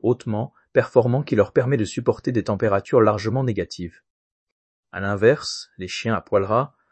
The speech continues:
simples ou glabres, souffrent d'une déperdition calorique accélérée en raison de l'absence de cette couche d'air isolante.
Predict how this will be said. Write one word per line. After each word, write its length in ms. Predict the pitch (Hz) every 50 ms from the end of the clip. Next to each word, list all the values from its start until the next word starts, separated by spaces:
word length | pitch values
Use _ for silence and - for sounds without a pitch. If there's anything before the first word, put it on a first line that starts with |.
| _ _ _
simples 440 | _ - - 156 151 156 143 - 117
ou 40 | 104
glabres, 520 | 98 104 104 98 113 127 139 143 156 170 _ _ _ _ _ _ _
souffrent 400 | - - - 180 165 - - 127
d'une 160 | 120 117 113
déperdition 580 | 110 123 117 127 113 104 107 107 - - 127 113
calorique 440 | - 113 104 104 98 113 131 135 -
accélérée 500 | 110 - - - 107 107 98 98 127 135
en 100 | 117 95
raison 280 | 98 101 92 110 120
de 80 | 113 107
l'absence 420 | 98 98 - - - 113 107 101
de 60 | 101
cette 180 | 95 - 98 -
couche 220 | _ - 101 90
d'air 180 | 87 101 92 87
isolante. 560 | 95 87 95 87 87 87 87 _ - - _